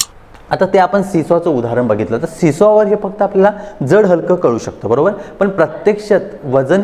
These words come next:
किती आहे हे आपल्याला इथं कळत नाही. मित्रांनो एखाद्या वस्तूचं जर प्रत्यक्ष वजन बघायचं असेल, प्रत्यक्ष वस्तुमान किती आहे हे मोजायचं असेल तर त्यासाठी ही साधने इथे वापरली जातात. त्याच्यातली बरीचशी साधने तुम्ही बघितलेली असतील बघा मित्रांनो.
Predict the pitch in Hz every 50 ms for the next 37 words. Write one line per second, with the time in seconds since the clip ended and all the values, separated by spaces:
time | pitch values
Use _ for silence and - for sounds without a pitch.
0 | 196 - 208 202 202 208 175 135 131 113 110 131 131 127 135 131 127 127 120 -
1 | 160 175 - - - - 156 127 117 110 - 110 101 98 214 208 214 - 214 214
2 | 214 220 196 151 - - 202 214 214 202 190 170 - - 180 165 175 185 190 190
3 | - 170 147 - - - 214 208 - - 240 220 202 160 165 170 160 147 127 117
4 | 120 123 120 127 113 110 - 127 110 - - 127 123 - 151 139 - 151 127 117
5 | - - 196 214 220 202 156 139 120 139 135 131 131 139 131 123 117 113 113 135
6 | 139 139 - 120 113 - 135 113 113 113 170 165 165 - 165 160 170 170 - 147
7 | 127 117 139 127 - - - - - - - 180 208 202 196 - 160 - - 113
8 | 113 117 127 135 131 113 - - 117 104 104 104 101 - 107 104 107 107 107 113
9 | 107 131 135 131 123 - - 117 - 127 127 113 120 120 147 170 165 - 170 -
10 | - 123 107 107 113 123 147 - - - - - - 135 131 135 123 120 117 113
11 | 131 135 139 147 147 143 139 139 143 139 139 139 135 139 135 135 131 139 139 139
12 | 147